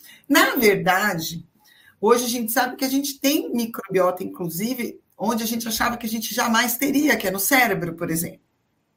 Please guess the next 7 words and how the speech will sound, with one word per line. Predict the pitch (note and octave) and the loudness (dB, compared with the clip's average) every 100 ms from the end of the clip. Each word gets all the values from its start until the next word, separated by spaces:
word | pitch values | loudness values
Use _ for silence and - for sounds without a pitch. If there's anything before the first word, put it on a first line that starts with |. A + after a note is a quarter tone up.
| _ _ | _ _
né? | D#3+ E3 - - - - - | -4 -4 -6 -18 -20 -20 -10
Só | - - C#4+ D#4+ - | -2 8 8 8 -2
que, | A#3+ A3+ C4 - _ _ _ _ _ - | -2 2 2 0 _ _ _ _ _ -2
é, | G#3+ G#3 G3 - - C#4 | 2 4 4 0 2 2
este | - D4 | 4 -2
coletivo | - A#3 G3 F#3+ - - A#3 G#3 F3 | 2 2 2 0 0 0 0 0 0
microbiano, | E3 E3 F3+ E3 E3 E3 G#3+ A3 F#3 D#3+ | -4 -4 -6 -4 0 0 0 0 -4 -6